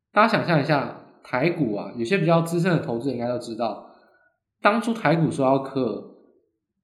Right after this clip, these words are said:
资本利得税，就是说课正所税的时候，台股出现什么样的状况？那美股不但是课资本利得税，还是课未实现资本利得税啊。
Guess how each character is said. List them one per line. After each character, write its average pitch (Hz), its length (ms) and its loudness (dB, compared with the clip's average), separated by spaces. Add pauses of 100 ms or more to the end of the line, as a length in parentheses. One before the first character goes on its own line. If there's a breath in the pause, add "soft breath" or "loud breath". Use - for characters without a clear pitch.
(240)
资 - 180 -10
本 147 160 0
利 135 140 0
得 101 160 -4
税， 107 200 -8
就 131 120 -2
是 - 20 -4
说 151 320 0
课 - 240 0
正 190 240 2
所 110 200 -6
税 131 180 -4
的 104 60 -6
时 - 140 -12
候， 120 220 -6
台 120 160 -6
股 151 140 -2
出 - 80 -8
现 131 120 -6
什 131 100 -10
么 98 120 -12
样 104 140 -10
的 92 60 -14
状 95 220 -14
况？ - 220 -18 (640)
那 208 80 -4
美 170 180 4
股 165 140 0
不 - 160 -4
但 190 180 4
是 175 120 -2
课 156 260 2
资 151 160 -4
本 101 160 -8
利 101 140 -12
得 95 140 -18
税， 104 180 -16
还 110 120 -8
是 160 60 0
课 170 160 -4
未 196 220 2
实 - 200 -4
现 131 180 0
资 123 120 -6
本 110 120 -6
利 117 120 -4
得 95 160 -8
税 95 200 -14
啊。 - 100 -16